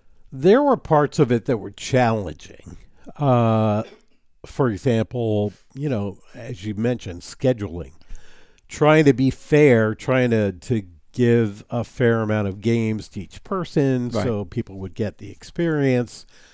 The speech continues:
Speaker 1: Um, but it really, it led to some hard feelings at times.
Speaker 2: Sure.
Speaker 1: Um,
Speaker 2: Sure.
Speaker 1: because people didn't always get the assignment that they were hoping for. But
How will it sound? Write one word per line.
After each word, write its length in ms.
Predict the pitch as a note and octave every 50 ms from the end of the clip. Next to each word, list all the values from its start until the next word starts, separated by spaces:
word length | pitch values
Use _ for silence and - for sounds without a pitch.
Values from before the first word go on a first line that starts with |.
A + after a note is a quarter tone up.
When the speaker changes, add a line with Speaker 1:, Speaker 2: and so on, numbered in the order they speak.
| - - - - -
Speaker 1:
Um, 400 | G#2+ A2+ A#2 A2+ A2+ A#2 A2+ A2+
but 200 | A2+ A2 B2 B2 B2+
it 60 | C3
really, 420 | B2+ C3 C#3+ D3 C#3 C3+ C3+ C3 B2+
it 100 | B2 A2+
led 260 | G#2+ A#2 A#2 A2+ -
to 120 | - C3 A2
some 240 | - - B2+ A#2 G#2
hard 320 | F2+ A2 A2 G#2 F#2+ -
feelings 460 | - A2 A2 G#2+ A2 G#2+ G#2 G2 F2+ G#2+
at 140 | G2 -
times. 540 | - G#2+ F2 F2 F2+ G#2+ B2+ - - - _ - -
Speaker 2:
Sure. 180 | - - A2+ G#2+
Speaker 1:
Um, 540 | G#2+ G#2+ G2 F#2+ F#2+ F#2+ F#2+ F#2+ G2 F#2 - _
Speaker 2:
Sure. 180 | - G2 G2 A2+
Speaker 1:
because 280 | B2+ A2 F#2+ G2+ -
people 340 | - - G#2 G2+ - - B2
didn't 300 | G#2+ G#2+ F#2+ A2+ A2 - - - - - - - - - - -
always 460 | A#2 A#2+ B2+ C3+ C3+ C3+ C3 A#2+ -
get 200 | - C#3+ C3+ C3
the 140 | - B2+ A#2+
assignment 500 | A#2 - - B2+ A#2+ A#2+ A#2+ B2+ B2+ A#2
that 160 | - C3 G#2+
they 100 | - B2+
were 160 | A#2 A2+ A2+ G#2+
hoping 360 | C3+ D3 - - F2 - -
for. 240 | - - - - - - _ - - _ _ _ _ _ _ _ _ -
But 300 | B2+ B2+ A#2+ A2+ -